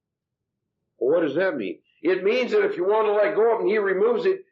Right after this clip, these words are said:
you can't go to A A meetings anymore bitching about fear of abandonment. Are you willing to experience that? "Oh, hell, I never thought about that." <laughs> You know,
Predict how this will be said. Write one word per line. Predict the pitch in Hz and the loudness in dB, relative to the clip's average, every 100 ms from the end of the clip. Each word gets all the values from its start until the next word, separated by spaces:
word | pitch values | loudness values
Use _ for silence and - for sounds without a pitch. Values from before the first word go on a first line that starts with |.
| - | -18
you | 156 | -4
can't | 190 226 208 | 0 0 2
go | 214 | 2
to | 202 | 4
A | 220 220 | 4 4
A | 233 | 2
meetings | 214 208 180 | 2 2 2
anymore | 196 190 196 214 - | 0 2 2 2 2
bitching | 226 247 254 208 | 2 2 2 0
about | 202 190 - | 2 2 2
fear | 208 233 | 2 2
of | 226 | 2
abandonment. | 226 247 294 208 - | 2 2 2 0 -2
Are | - _ _ _ - | -10 _ _ _ -4
you | 165 | 0
willing | 185 208 202 | 4 4 2
to | 190 | 0
experience | - 214 226 226 - | -2 0 0 0 0
that? | 240 254 - _ _ _ _ _ _ _ | 0 0 -6 _ _ _ _ _ _ _
"Oh, | 110 156 196 165 87 | -2 0 0 0 -2
hell, | 113 160 120 | -2 -2 0
I | |
never | 123 123 | -2 -2
thought | 175 208 | 0 -2
about | 139 98 - | 0 -2 0
that." | 127 185 165 _ _ _ | -2 -4 -12 _ _ _
<laughs> | 330 339 - - - - - - - - - - - | -14 -12 -10 -8 -8 -6 -6 -4 -6 -8 -12 -16 -8
You | 117 | -2
know, | 113 127 165 | -2 -2 -8